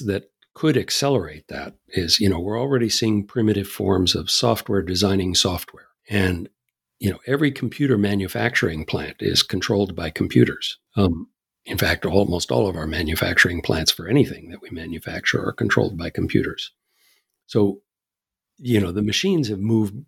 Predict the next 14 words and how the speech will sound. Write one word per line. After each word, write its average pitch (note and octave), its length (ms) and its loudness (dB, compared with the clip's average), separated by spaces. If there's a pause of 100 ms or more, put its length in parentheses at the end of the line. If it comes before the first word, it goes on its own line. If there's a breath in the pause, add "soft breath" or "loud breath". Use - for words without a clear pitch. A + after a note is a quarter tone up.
(100)
much A#2+ 360 2
beyond F#2+ 540 0
just - 280 -2
being F2+ 320 0
static F#2+ 500 0 (120)
physical G2 380 0
manifestations F2+ 1000 0
of E2 120 -2
human F#2 340 0
ideas, D#2+ 540 0
like - 280 -4
Kelly's F2+ 420 2 (280)
coronet, F#2 440 0 (340)
right? E2 180 -20